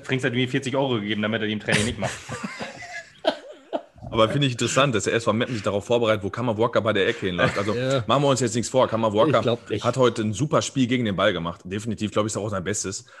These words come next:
Speaker 2: Aber mit Ball kann er nichts anfangen. Und wenn ich jetzt mich auf, auf, auf M S V einstellen würde und die Statistik von Kamavuaka sehe, der, glaube ich, in seinem ganzen Leben zwei Profitore geschossen hat,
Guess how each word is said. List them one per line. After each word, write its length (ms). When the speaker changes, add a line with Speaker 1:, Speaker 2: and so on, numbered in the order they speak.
Speaker 2:
Aber 440
mit 160
Ball 160
kann 140
er 60
nichts 140
anfangen. 360
Und 200
wenn 120
ich 120
jetzt 200
mich 160
auf, 240
auf, 240
auf 160
M 100
S 80
V 160
einstellen 460
würde 240
und 160
die 60
Statistik 400
von 100
Kamavuaka 440
sehe, 120
der, 80
glaube 160
ich, 60
in 40
seinem 140
ganzen 260
Leben 220
zwei 200
Profitore 440
geschossen 300
hat, 160